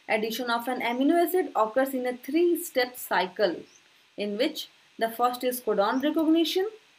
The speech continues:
then the peptide bond formation, and last is the translocation.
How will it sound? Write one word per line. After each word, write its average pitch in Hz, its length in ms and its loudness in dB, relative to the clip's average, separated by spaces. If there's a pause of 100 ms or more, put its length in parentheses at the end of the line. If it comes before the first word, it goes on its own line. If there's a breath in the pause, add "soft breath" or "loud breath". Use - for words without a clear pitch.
(200)
then 277 440 4
the 247 80 -2
peptide 220 560 0
bond 202 260 -4
formation, 254 720 -2 (580)
and 214 320 -4
last 294 360 2
is 339 180 0
the 226 60 0
translocation. 190 960 -6